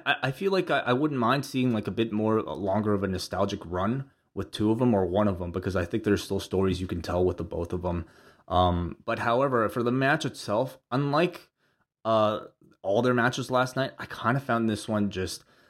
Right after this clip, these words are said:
pretty dull, you know, but with a good final thirty seconds. This to me was a lot more reminiscent of your typical Raw match with a lot of, like, uh, rest holds than anything, uh, that we saw in Evolution.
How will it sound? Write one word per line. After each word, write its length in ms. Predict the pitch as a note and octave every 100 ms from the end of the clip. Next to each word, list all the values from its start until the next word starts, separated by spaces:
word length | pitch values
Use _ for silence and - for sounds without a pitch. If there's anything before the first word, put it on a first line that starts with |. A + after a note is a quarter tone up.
| _ _ _ -
pretty 320 | - C3 B2
dull, 560 | G#2 F#2+ F#2+ F2+ F2 - _ _
you 100 | G#2
know, 180 | G2+ G2
but 120 | G2+
with 160 | G2 G2+
a 60 |
good 260 | G2 A2 G#2
final 300 | - G#2 G2+
thirty 260 | G2 F#2+ G2
seconds. 480 | - F2 F#2 E2+
This 160 | - C3+
to 120 | C#3
me 160 | B2 A#2+
was 180 | A2 G2+
a 60 |
lot 180 | G2+ G#2
more 140 | G2+ G2
reminiscent 500 | F2+ F#2+ F#2+ G2+ G2+
of 80 |
your 80 | F#2
typical 460 | F2 G2+ G2 - F2
Raw 220 | F#2 F#2
match 260 | G2+ G2 F#2+
with 120 | F#2
a 40 |
lot 420 | F2+ F2+ F2+ F#2+ G2
of, 160 | F#2
like, 400 | F#2 E2+ E2+ - _ _ _ -
uh, 280 | G2+ F#2 F2
rest 300 | F#2 G2+ -
holds 540 | - A2 A2+ G#2+ - - _ -
than 140 | F#2+
anything, 640 | G2+ G#2 G#2+ A#2 A2 G#2+ G#2
uh, 220 | - G2 F#2+
that 160 | F#2
we 80 | G2
saw 200 | - G2+
in 100 | G2+
Evolution. 800 | F#2+ F#2 F#2 F#2+ G2+ A2+ G#2+ G#2